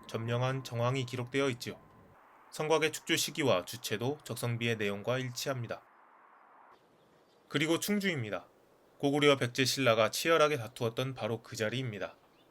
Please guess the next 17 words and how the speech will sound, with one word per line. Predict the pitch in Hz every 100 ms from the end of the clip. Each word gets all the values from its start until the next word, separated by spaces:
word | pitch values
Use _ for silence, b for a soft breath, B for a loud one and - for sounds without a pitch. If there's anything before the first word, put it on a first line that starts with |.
| _ _ _ _ -
대림산성과 | 123 143 156 147 139 139 147
남산성, | 131 104 113 123 117 104 90 _
장위산성이 | - 113 127 127 120 117 117 101 - _ _ _
역시 | 123 123 139
강의 | - 123 127
남한에 | 104 104 113 104
전략적으로 | - 117 120 - 113 143
배치되어 | 151 131 139 151
있고 | 131 117 107 - _ _ _ _ _ -
중앙탑과 | - 143 156 147 135 - 147
탕금대 | - 165 165 160 139
인근에서 | 120 127 143 113 95 - -
삼국의 | - 131 123 127 117
유적이 | 113 117 120
고르게 | 113 104 120
발견되고 | 113 107 113 110 135
있으니 | 123 127 123